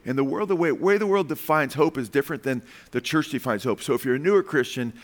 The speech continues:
you might think, "Oh, hope. Yeah, we need some kind of hope," you know? And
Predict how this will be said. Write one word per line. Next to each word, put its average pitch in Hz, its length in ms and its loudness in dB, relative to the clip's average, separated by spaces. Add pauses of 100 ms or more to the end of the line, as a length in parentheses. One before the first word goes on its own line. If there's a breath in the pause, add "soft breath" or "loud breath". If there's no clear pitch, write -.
(160 loud breath)
you 135 100 -2
might 139 140 4
think, 127 180 -2
"Oh, 160 160 4
hope. 160 320 4
Yeah, 160 160 2
we 156 120 0
need 175 140 0
some 160 180 -4
kind 160 200 0
of 139 60 0
hope," 180 300 4 (320 loud breath)
you 131 100 0
know? 147 300 2 (260 loud breath)
And 135 300 2